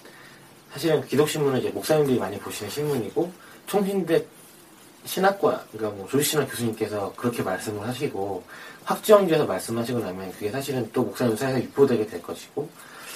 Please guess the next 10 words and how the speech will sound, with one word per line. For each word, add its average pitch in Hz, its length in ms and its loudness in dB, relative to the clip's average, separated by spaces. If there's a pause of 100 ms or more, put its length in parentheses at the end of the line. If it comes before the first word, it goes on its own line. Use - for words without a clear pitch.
(300)
"어, - 280 -2
그랬어? 120 380 6
정말?" 117 420 -2
막 98 120 -4
이렇게 98 180 -8
될 98 240 -10
텐데, 92 540 -8 (880)
실제로 196 420 4
이게, 113 300 2 (1300)
이게 120 120 -4